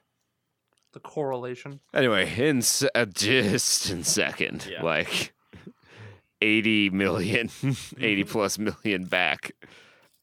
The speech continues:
Speaker 2: uh, dropping right out of that top spot, uh, down fifty-eight point six percent, despite opening in twenty-one more theaters for some reason.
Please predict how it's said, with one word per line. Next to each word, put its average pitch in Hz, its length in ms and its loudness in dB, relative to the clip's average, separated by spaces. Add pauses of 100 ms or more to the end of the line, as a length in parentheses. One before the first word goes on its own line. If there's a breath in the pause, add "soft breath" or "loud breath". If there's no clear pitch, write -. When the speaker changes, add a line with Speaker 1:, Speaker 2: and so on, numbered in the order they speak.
Speaker 2:
uh, 67 440 2
dropping 110 600 0
right 95 320 2
out 104 160 2
of 87 80 0
that 82 200 0
top 85 300 -2
spot, 64 420 -2 (260)
uh, 53 400 -4 (360)
down 78 220 0
fifty-eight 90 420 0
point 76 220 -4
six - 240 -4
percent, 76 460 -4
despite - 360 -4
opening 139 440 -2
in 147 100 -2
twenty-one 147 420 -2
more 139 180 -2
theaters 139 440 -4
for - 140 -10
some 143 200 -6
reason. 135 380 -4